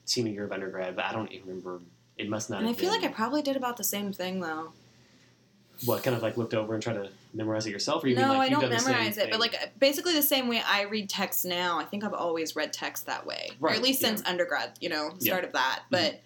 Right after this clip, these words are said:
Speaker 2: that's, I don't know, that's interesting.
Speaker 1: Yeah.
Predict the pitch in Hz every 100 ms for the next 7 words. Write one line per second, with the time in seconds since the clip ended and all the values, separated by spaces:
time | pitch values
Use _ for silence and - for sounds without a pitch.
0 | - - - _ _ _ - 269 - -
1 | - - - 262 269 226 196 190 220 -
2 | 214 196 185 156 139 160 - 180